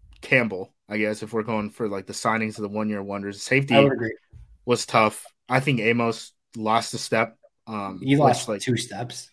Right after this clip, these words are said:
Speaker 1: Yeah, and
Speaker 2: I'm sorry, I disagree. He lost, like, two and a half steps.
Speaker 1: <laughs> He's a physical, strong safety, and he was,
Speaker 2: Yeah.
Speaker 1: like, doing things like playing inside linebacker for a long time. Like, that guy's legs were never gonna last forever, right? And it's just like, "Okay, well, all right,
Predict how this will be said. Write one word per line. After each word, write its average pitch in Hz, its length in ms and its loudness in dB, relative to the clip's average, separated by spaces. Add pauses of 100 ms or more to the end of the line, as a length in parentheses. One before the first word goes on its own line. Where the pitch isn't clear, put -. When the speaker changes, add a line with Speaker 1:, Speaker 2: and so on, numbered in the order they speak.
(200)
Speaker 1:
Yeah, 123 300 6
and 139 220 4
Speaker 2:
I'm 139 120 4
sorry, 123 200 6
I 131 40 6
disagree. 135 340 4
He 135 60 6
lost, 139 240 8
like, 127 160 4
two 139 120 4
and 120 100 4
a - 20 4
half - 180 0
steps. - 360 0 (280)
Speaker 1:
<laughs> - 240 -10
He's 190 120 8
a 208 80 12
physical, 196 460 2
strong 156 320 2
safety, 135 560 0
and 123 180 0
he 123 120 -2
was, 117 160 -2
Speaker 2:
Yeah. 120 80 -2
Speaker 1:
like, 107 140 -2
doing 127 280 -2
things 127 320 -2
like 107 200 -4
playing 117 280 -4
inside 107 320 -4
linebacker 95 520 -6
for - 140 -16
a 95 60 -12
long 90 180 -14
time. 87 240 -18
Like, 95 160 -18
that 110 160 0
guy's 107 260 0
legs 104 400 -2
were 104 140 -4
never 101 340 -6
gonna 98 400 -6 (1300)
last 127 440 8
forever, 101 500 -4 (280)
right? 107 300 4
And 107 140 -2
it's 98 100 -6
just 101 160 -8
like, 90 160 -8
"Okay, 214 320 6 (160)
well, 170 300 0 (400)
all 143 80 0
right, 156 180 0